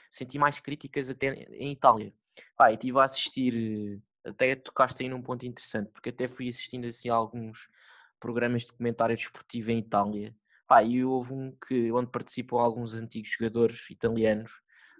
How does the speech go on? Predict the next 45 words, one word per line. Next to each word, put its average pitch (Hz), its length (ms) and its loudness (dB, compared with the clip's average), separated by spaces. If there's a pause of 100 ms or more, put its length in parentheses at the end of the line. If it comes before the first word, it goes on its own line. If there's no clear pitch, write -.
pá, 117 160 8
em 117 80 -2
que - 140 -20
o 131 100 2
An-, 135 240 4
o 120 180 -2
António 110 400 4
Cassano 113 640 -2 (300)
até 135 240 -2
disse 147 240 -6
uma 151 160 -2
coisa, 165 520 -4
pá, 214 160 -10
que - 280 -20
faz - 180 -2
todo 170 180 -6
o 180 40 -12
sentido 185 420 -4
e 190 80 -6
que - 120 -18
va-, 160 200 2
e 147 140 -8
que - 100 -20
vai 151 140 6
de 156 60 0
encontro 160 340 0
ao 165 60 2
que - 60 -10
disseste. - 380 -2 (500)
Pá, 147 260 8 (1000)
o, 143 680 -2
a 147 60 0
Juventus 156 800 -4 (240)
não 151 240 -2
ganhou 147 280 6
a 139 80 4
Champions 135 460 -2
com - 160 -10
o 127 40 -6
Cristiano 127 360 -2
Ronaldo 120 500 2 (640)
nas 117 140 -6
últimas 123 340 -4
três 117 280 0
épocas, 113 580 -2